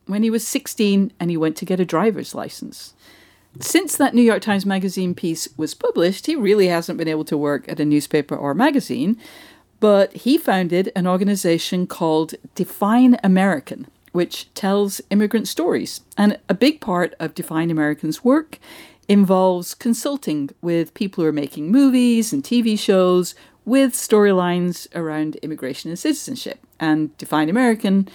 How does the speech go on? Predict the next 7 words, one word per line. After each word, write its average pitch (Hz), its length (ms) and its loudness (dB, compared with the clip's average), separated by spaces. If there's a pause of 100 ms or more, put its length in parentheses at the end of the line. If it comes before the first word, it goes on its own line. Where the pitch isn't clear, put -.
(220)
helps - 300 -2
them 156 180 0
get 143 200 0
it 135 160 -4
right. 147 440 -6 (600)
And 254 320 6 (160)
I'm 349 120 2